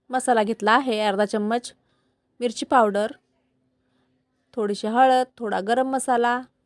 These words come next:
आता तुम्हाला किती तिखट पाहिजे ना, त्यानुसार तुम्ही मसाले घेऊ शकता, कारण आपण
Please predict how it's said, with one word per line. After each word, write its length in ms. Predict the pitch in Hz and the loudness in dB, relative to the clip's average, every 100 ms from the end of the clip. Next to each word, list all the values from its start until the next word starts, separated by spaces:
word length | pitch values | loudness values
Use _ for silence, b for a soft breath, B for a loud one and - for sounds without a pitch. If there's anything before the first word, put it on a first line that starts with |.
| _ _ | _ _
आता 180 | - - 277 | -16 -10 0
तुम्हाला 220 | 277 269 | 4 4
किती 260 | - 269 | 2 -6
तिखट 300 | 294 302 277 262 | -6 0 0 4
पाहिजे 260 | 262 226 | 2 2
ना, 120 | 220 240 | -4 -4
त्यानुसार 420 | 240 226 208 208 | -4 -8 -6 -6
तुम्ही 160 | 208 208 | -4 -4
मसाले 300 | 208 214 208 | -2 -2 0
घेऊ 200 | 220 240 | 0 -2
शकता, 420 | 262 - 220 247 B B B _ | -4 -10 -8 -8 B B B _
कारण 260 | 220 214 208 | -6 -2 -4
आपण 320 | 202 226 | -4 -6